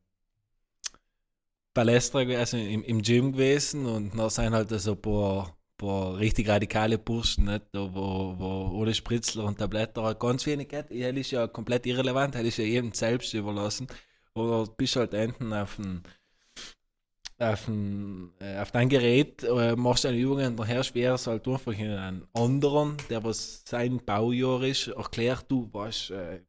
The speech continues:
kannst bei mir anfangen arbeiten, weil ich bin mittlerweile achtzig Prozent von der Zeit leider in Dubai und, äh, ich, am, am Monatslohn unter fünfzigtausend Euro, hell, äh, hell, hell gibt's bei ihm gar nicht mehr.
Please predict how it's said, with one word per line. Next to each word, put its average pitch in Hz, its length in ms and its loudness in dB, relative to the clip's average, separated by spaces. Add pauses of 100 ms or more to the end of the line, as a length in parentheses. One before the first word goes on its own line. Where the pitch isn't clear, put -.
kannst 113 260 -8
bei 92 60 -8
mir 104 160 -4
anfangen 104 420 -6
arbeiten, 101 540 -8
weil 90 260 -8
ich 110 300 -4
bin 107 320 -4
mittlerweile 104 540 -4
achtzig 107 340 -6
Prozent 107 340 -6
von - 160 -10
der 101 100 -8
Zeit 104 280 -8
leider 107 400 -8
in 120 120 -8
Dubai 113 480 -4 (420)
und, 107 280 -6 (640)
äh, - 200 -10
ich, 101 180 -6
am, 110 240 -2
am 107 160 4
Monatslohn 127 640 6
unter 120 300 0
fünfzigtausend 113 840 -2
Euro, 120 460 4
hell, 113 340 4
äh, 104 40 2
hell, 101 540 2
hell 101 200 -4
gibt's 120 280 -4
bei 117 200 -4
ihm 110 240 0
gar 104 180 -2
nicht 101 180 -6
mehr. 92 240 -8